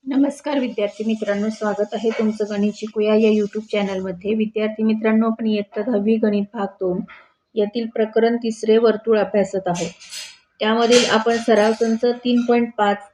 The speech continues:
यामधील उदाहरणे सोडवत आहोत. आजच्या या व्हिडिओमध्ये आपण उदाहरण क्रमांक तीन बघणार आहोत.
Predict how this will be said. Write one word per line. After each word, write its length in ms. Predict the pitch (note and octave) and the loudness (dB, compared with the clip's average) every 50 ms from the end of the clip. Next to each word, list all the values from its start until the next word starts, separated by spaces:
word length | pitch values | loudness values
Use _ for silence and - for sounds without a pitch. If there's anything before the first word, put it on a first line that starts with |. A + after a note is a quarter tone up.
| _ - | _ -2
यामधील 480 | A3+ G#3+ G#3 A3 A3+ A3+ A3+ A#3 A3+ | 0 2 2 2 2 2 4 4 4
उदाहरणे 480 | A3+ - A3+ A3 G3 G3 F#3+ G#3+ A3 D#4 - - - - _ - | 2 2 2 0 2 2 4 4 2 2 -2 -6 -12 -20 _ -16
सोडवत 440 | - - - A3 G#3 F#3+ F#3 G3+ C4 - - - | -10 0 2 4 4 4 4 4 2 0 -4 -8
आहोत. 260 | - F#3 E3+ F3+ - F3 - _ _ _ _ _ _ _ _ _ _ - - - - _ _ - - - - - - _ _ | -8 -8 -8 -8 -10 -12 -14 _ _ _ _ _ _ _ _ _ _ -20 -20 -20 -20 _ _ -20 -20 -20 -20 -20 -20 _ _
आजच्या 360 | - G#3 G#3 G#3 - B3 B3 B3 | 0 0 0 0 2 2 4 4
या 120 | B3 A#3+ | 6 4
व्हिडिओमध्ये 460 | A#3+ A#3 A#3 A#3 A3+ A3+ A3+ A3 A3+ | 4 4 4 4 4 2 2 2 2
आपण 220 | A3 A3 A3+ A3+ A3+ | 2 2 2 0 0
उदाहरण 380 | A3 G#3+ G#3+ G#3 G#3 G#3 A3 | 2 2 2 4 4 2 2
क्रमांक 460 | G#3+ A3 G#3+ G#3 G3+ G#3 G#3 G3+ - | 2 2 2 2 2 0 0 -2 -4
तीन 380 | A#3 A3+ - - B3 A#3+ A3+ B3+ - - - - - - - - - - - - G#3 G3+ | -6 -6 -2 -2 0 0 0 -2 -4 -8 -12 -14 -6 -2 0 0 0 0 -2 -2 0 2
बघणार 320 | A3+ G3+ G#3+ G#3 G3+ F#3+ | 4 4 4 4 4 4
आहोत. 220 | F#3 F3 F3 E3+ | 4 2 0 -2